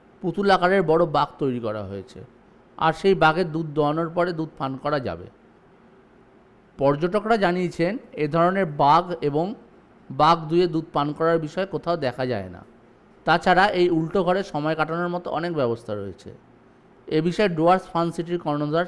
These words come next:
শেখ জিয়াউর রহমান পর্যটকদের ভালো লাগার জন্য এই ব্যবস্থা করেছেন।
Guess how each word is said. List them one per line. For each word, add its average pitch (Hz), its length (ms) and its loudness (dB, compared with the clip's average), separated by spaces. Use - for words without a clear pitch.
শেখ 175 200 -2
জিয়াউর 170 440 4
রহমান 165 420 2
পর্যটকদের 156 640 -2
ভালো 139 280 -2
লাগার 151 280 0
জন্য 151 220 -4
এই 160 140 -2
ব্যবস্থা 120 400 -2
করেছেন। 98 400 -4